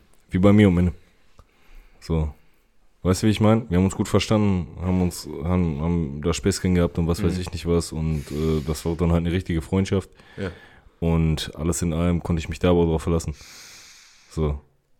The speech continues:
Speaker 1: Ich hab einen Kumpel angerufen zum Beispiel und, äh, der wurde bei einem Bekannten von irgendeinem da verwemst, so.
Speaker 2: Hm.
Speaker 1: Ich hab den angerufen,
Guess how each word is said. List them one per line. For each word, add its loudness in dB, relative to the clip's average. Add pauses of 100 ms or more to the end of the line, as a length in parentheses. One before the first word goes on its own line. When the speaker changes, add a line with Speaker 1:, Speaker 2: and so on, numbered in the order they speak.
(460)
Speaker 1:
Ich -8
hab -4
einen -8
Kumpel 2
angerufen 2
zum -4
Beispiel 0
und, -2
äh, -4
der -4
wurde -4 (520)
bei -6
einem -2
Bekannten -6 (560)
von -10
irgendeinem -4
da -4
verwemst, -4
so. -4 (280)
Speaker 2:
Hm. -10 (1040)
Speaker 1:
Ich -8
hab -8
den -6
angerufen, -4